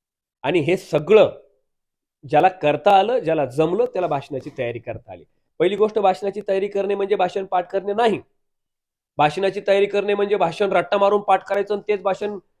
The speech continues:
स्टेजवर करायचं असं अजिबात नाही. भाषणाची तयारी करणं म्हणजे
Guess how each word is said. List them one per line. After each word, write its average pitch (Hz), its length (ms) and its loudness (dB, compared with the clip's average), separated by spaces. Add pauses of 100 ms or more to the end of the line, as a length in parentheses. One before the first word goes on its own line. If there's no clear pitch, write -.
स्टेजवर 185 380 0
करायचं 202 320 0
असं 185 240 -2
अजिबात 214 340 2 (100)
नाही. 240 180 2 (360)
भाषणाची 202 480 -4
तयारी 202 160 0
करणं 208 220 -4
म्हणजे 208 180 0